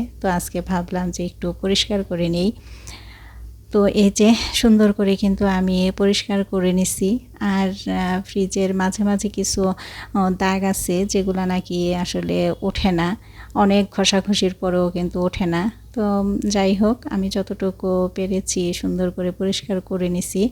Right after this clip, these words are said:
তো এখন একটু বাহির সাইডটাও একটু ভালোভাবে পরিষ্কার করে নিতেছি। প্রিয় দর্শক,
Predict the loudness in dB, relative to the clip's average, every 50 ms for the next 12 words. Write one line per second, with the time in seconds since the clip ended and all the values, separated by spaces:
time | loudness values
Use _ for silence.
0 | -4 -8 -16 -16 -16 -18 -8 -2 0 2 2 2 2 0 0 -2 -2 -2 -2 -2
1 | 0 2 2 4 4 4 2 0 0 -2 -2 -4 -4 -4 -4 -2 0 -2 -2 -4
2 | -6 -6 -4 -2 -2 0 0 0 2 2 0 0 0 0 0 0 0 0 0 0
3 | -2 -2 -2 -2 -2 -2 -2 -2 -2 0 0 0 -2 -2 -2 -4 -4 -2 0 2
4 | 2 2 2 0 -4 -12 -20 -20 -20 -20 -20 -20 -20 -20 -20 -20 -20 -20 -20 -20
5 | -20 -20 -20 -20 -20 -20 -20 -20 -20 -20 -20 -20 -20 -20 -20 _ -20 -20 -20 -20
6 | -20 -20 -20 -20 -20 -20 -20 -16 -2 4 6 6 8 8 8 6 6 6 6 8
7 | 8 8